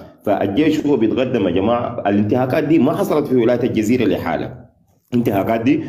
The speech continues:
حصلت في العديد من القرى ادخلتها الملي-، الميليشيا دي والمدن ادخلتها الميليشيا. حدثت في اقليم دارفور، حدثت في ام درمان، حدثت في بحري، حدثت في شرق النيل،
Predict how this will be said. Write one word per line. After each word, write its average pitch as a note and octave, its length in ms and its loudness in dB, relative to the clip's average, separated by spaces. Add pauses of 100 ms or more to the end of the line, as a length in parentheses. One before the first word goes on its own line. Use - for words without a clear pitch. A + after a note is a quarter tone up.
(220)
حصلت C#3+ 360 0
في B2+ 60 -2
العديد D3+ 380 2
من D#3 100 4
القرى B2+ 440 0
ادخلتها C3 460 0
الملي-، A#2+ 400 2
الميليشيا A2 420 2
دي C#3 120 2
والمدن D3+ 400 2
ادخلتها C3+ 440 0
الميليشيا. C3 420 0 (320)
حدثت A#2+ 380 0
في A2+ 180 2
اقليم G#2+ 300 2
دارفور، A2 460 0
حدثت A2 380 0
في G#2+ 160 2
ام G2+ 140 2
درمان، G#2 460 2
حدثت A2 420 0
في - 140 2
بحري، A#2 380 2
حدثت G2+ 400 0
في G#2 120 2
شرق G2+ 260 2
النيل، A2+ 460 2